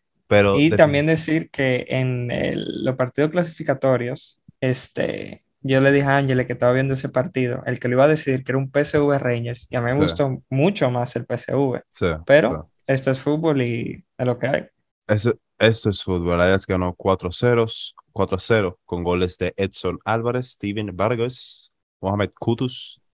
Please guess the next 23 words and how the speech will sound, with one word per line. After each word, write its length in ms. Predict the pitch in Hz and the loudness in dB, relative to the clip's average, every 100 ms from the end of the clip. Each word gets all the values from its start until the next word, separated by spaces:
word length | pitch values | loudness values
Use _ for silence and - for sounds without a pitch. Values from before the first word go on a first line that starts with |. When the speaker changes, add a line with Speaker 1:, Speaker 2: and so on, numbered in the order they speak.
| _ _ _ - | _ _ _ -8
Speaker 1:
y 200 | 95 95 | -2 2
otro 200 | 127 143 | 2 0
Steven 320 | - 123 123 87 | -4 -4 -4 -2
Bergwijn. 320 | 101 85 80 | -2 -4 -4
Wow. 380 | 87 104 80 - - | 0 0 -2 -10 -16
Steven 340 | - 101 110 | -2 2 2
Bergwijn 280 | 104 113 104 | 2 0 -2
y 40 | 87 | -6
Steven 320 | - 95 87 | -8 -8 -6
Bergwijn. 280 | 82 80 82 - _ _ _ - | -6 -6 -12 -20 _ _ _ -6
Speaker 2:
El 160 | 95 95 | 0 2
que 80 | |
Speaker 1:
Em, 20 | - | 2
Speaker 2:
estaba 460 | 80 131 139 143 | 6 6 8 6
en 100 | 143 | 4
el 360 | 139 131 123 - | 2 2 2 0
uno, 220 | 127 131 | -2 0
Speaker 1:
en 80 | 139 | 2
el 120 | 139 139 | 2 4
Tottenham. 520 | 135 127 85 82 82 | 2 2 0 -2 -4
Speaker 2:
el 140 | 131 | 0
del 140 | 127 120 | 0 0
Tottenham. 420 | 131 - - | -4 -6 -10